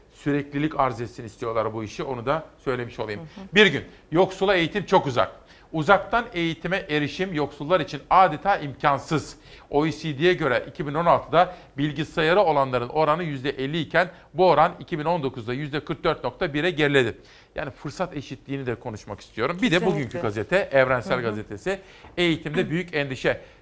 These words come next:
Speaker 1: Yüz yüze eğitim birinci sınıflar için yirmi bir Eylül'de başlıyor.
Speaker 2: Hı.
Speaker 1: Kaygılar giderilmedi."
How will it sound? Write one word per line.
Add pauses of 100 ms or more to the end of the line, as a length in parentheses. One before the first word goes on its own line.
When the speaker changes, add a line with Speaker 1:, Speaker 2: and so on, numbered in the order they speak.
(100)
Speaker 1:
Yüz
yüze
eğitim
birinci
sınıflar
için
yirmi
bir
Eylül'de
başlıyor.
Speaker 2:
Hı.
Speaker 1:
Kaygılar
giderilmedi."